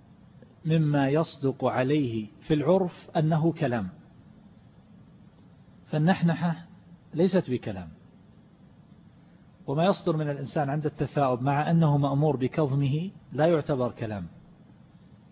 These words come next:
وما يصدر منه عند العطاس ليس بكلام، جيد، ليس بكلام، وما يصدر عنده م-، معه من الحروف عند البكاء دون أن ينطق بكلمات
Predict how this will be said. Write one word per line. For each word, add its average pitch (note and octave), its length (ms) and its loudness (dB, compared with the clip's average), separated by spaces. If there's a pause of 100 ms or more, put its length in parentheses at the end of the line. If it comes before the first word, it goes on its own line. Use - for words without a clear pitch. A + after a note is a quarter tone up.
(420)
وما D3 240 0
يصدر E3+ 340 0
منه D3+ 260 0
عند D3+ 180 -2
العطاس D3 760 -2 (680)
ليس E3 240 0
بكلام، A#2+ 500 -4 (1800)
جيد، A#2+ 240 -8 (680)
ليس G#3 220 -4
بكلام، A2+ 440 -4 (1000)
وما D#3+ 200 4
يصدر F3+ 360 2
عنده D#3 300 4 (120)
م-، D3+ 260 0
معه C3+ 520 2
من D#3 120 2
الحروف E3+ 480 2
عند F3 160 4
البكاء D#3+ 540 2 (1300)
دون E3 140 4
أن E3+ 120 2
ينطق D3+ 360 -2
بكلمات A#2+ 480 -2